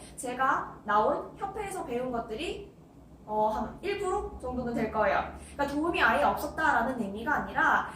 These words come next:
그 후에 쌓아온 것들이 구십구 프로인 건데, 혹시나 이제 예비 강사님들이 제가, "제가 어느 협회를 나왔어요" 라고 말씀을 드리면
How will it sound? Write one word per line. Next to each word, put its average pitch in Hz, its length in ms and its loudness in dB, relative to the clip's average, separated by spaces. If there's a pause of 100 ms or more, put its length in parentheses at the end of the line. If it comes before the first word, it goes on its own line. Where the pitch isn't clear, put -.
그 330 180 -2
후에 466 420 -2
쌓아온 415 440 0
것들이 330 380 -2
구십구 247 540 -6
프로인 294 360 -2
건데, 214 640 -2 (220)
혹시나 311 800 0
이제 196 200 -4
예비 208 220 -2
강사님들이 226 880 -6 (160)
제가, 233 720 4
"제가 269 240 4
어느 294 140 4
협회를 349 320 0
나왔어요" 311 540 4
라고 220 180 2
말씀을 226 460 -2
드리면 - 580 -2